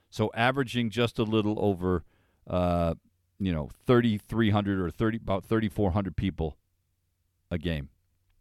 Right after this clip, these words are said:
Oh, my God! Uh, they, by the way, they are last in the majors in attendance,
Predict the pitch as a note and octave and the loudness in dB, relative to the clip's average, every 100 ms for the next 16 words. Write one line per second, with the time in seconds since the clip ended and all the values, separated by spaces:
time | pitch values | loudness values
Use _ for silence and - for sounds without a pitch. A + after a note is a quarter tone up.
0 | _ _ _ _ _ _ - D3+ A#2 - | _ _ _ _ _ _ -6 -4 -4 -8
1 | _ - E2 C#2+ E2+ E2+ D#2+ D2+ _ _ | _ -10 -8 -6 -2 0 0 -4 _ _
2 | _ - F#2 D2 A#2+ C3 G#2+ A#2+ A2+ G#2 | _ -6 -4 0 2 4 4 4 4 2
3 | A#2 B2 A2 G#2 A#2 G#2 - G2 G2+ F#2+ | 4 6 6 6 4 2 0 -2 0 0
4 | F2 F#2 D#2+ G#2 F#2+ E2+ - | -4 -6 -2 -2 -2 -6 -10